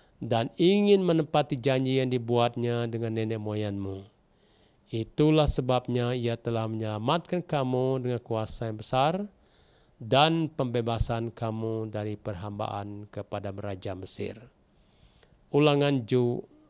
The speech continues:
ayat mai tidak aninta. Jadi semoga tepai berkata dan semoga tak memahami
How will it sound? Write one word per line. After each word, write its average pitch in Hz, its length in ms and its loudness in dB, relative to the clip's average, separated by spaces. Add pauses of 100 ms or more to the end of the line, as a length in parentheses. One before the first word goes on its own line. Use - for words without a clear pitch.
(160)
ayat 113 240 -4
mai 107 400 -4
tidak 101 320 -10
aninta. 98 480 -14 (1120)
Jadi 107 160 -4
semoga 143 480 2
tepai 131 320 -2
berkata 110 800 -6 (320)
dan 104 160 -10
semoga 131 800 0 (720)
tak 117 160 -2
memahami 147 1200 0